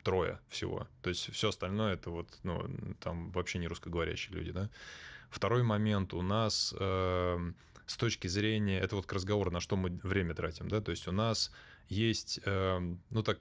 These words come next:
давайте просто одну фишку, да, скажу. У нас есть несколько ботов написанных, э, даже, наверное, несколько десятков ботов,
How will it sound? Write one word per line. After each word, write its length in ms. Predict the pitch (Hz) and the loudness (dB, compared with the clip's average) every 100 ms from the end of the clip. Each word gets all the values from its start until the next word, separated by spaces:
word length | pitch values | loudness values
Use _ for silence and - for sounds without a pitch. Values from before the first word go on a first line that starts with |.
| - | 0
давайте 320 | 110 120 107 | 2 2 0
просто 260 | 104 - | -2 -2
одну 200 | 98 104 | 0 2
фишку, 300 | 90 92 - | 0 -4 -4
да, 100 | 87 98 | -4 -2
скажу. 300 | 85 80 82 | -4 -4 -2
У 40 | |
нас 240 | 95 117 | 0 0
есть 160 | 104 - | -2 0
несколько 400 | 110 110 95 - | 0 0 -2 -4
ботов 420 | 87 131 120 92 | 0 2 0 -4
написанных, 640 | 95 90 95 - 90 - - | -4 -2 -2 -4 -6 -8 -6
э, 460 | - 90 90 87 90 | -2 0 2 0 -2
даже, 260 | 92 92 95 | -2 -2 0
наверное, 280 | 92 92 95 | 0 0 0
несколько 240 | 92 98 | -2 -4
десятков 440 | 85 98 87 85 82 | -2 -2 -2 -6 -4
ботов, 400 | 82 - - | -4 -6 -12